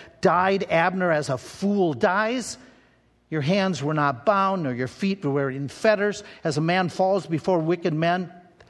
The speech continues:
that's how you fell." And all the people wept again over him. And when all the people came to cause David to eat meat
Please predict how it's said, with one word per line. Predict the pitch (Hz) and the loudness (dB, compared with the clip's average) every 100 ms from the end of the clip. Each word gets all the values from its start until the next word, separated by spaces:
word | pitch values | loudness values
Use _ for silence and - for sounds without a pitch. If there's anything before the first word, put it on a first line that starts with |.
| _ _ _ | _ _ _
that's | 156 170 - | -2 -2 -2
how | 156 | -2
you | 143 147 | -2 -2
fell." | 120 131 95 92 - _ _ | -4 -8 -8 -10 -18 _ _
And | - 156 | 0 2
all | 202 | 2
the | 170 | 0
people | - 208 - 143 | -2 -4 0 0
wept | 135 175 165 - | 2 0 -2 -8
again | 127 156 202 | -2 0 0
over | 175 202 196 | 0 0 0
him. | 143 123 104 - - - _ - | -2 -4 -6 -16 -20 -20 _ -2
And | 160 | 0
when | 175 | 2
all | 180 226 | 2 0
the | 285 | -2
people | - 233 - 92 - - _ _ _ _ _ _ | -2 -2 -2 -8 -12 -20 _ _ _ _ _ _
came | - 185 220 262 254 | -4 2 2 2 0
to | 208 | -4
cause | - 196 202 202 147 | -4 0 2 0 0
David | 180 196 208 190 | 0 2 0 -2
to | 202 | -4
eat | 190 190 190 | -2 -2 -2
meat | 185 285 139 - | 0 0 0 -6